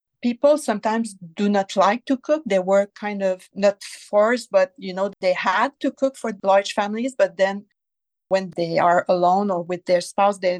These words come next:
don't really like to cook. So there are options for these people. So the meal delivery systems, for instance, you know, these boxes that are, uh, delivered at home with all the pre-portioned ingredients and the, the step-by-step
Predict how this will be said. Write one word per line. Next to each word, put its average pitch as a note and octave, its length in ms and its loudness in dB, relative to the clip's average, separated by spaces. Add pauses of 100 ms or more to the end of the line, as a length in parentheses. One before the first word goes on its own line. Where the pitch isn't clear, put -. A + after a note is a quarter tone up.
don't F#3 320 -4
really G3 320 -6
like F#3 340 0
to C4+ 100 -2
cook. E4 240 -6
So G#3 260 -8
there F#3 160 4
are F#3+ 180 0
options A3+ 460 -6
for G3 200 -4
these G3+ 400 -10 (360)
people. G#3 560 2
So G3 320 0
the F#3+ 160 -6
meal G3 340 -6
delivery F#3+ 460 -4
systems, A#3 600 -2
for G3+ 160 4
instance, G#3+ 640 -2 (280)
you G3 100 0
know, G#3+ 140 2
these F#3+ 280 -4
boxes G#3 540 -2
that F#3+ 260 -2
are, F#3+ 380 2
uh, F#3 140 -4
delivered F#3 640 -2
at F3+ 180 -4 (120)
home G#3 480 -2
with F#3 220 -4 (240)
all G#3 180 2
the G3 140 -4
pre-portioned G#3 720 -4
ingredients A3+ 800 0
and F#3+ 260 -4
the, F3 280 -4
the F3+ 100 -6
step-by-step F#3+ 840 -4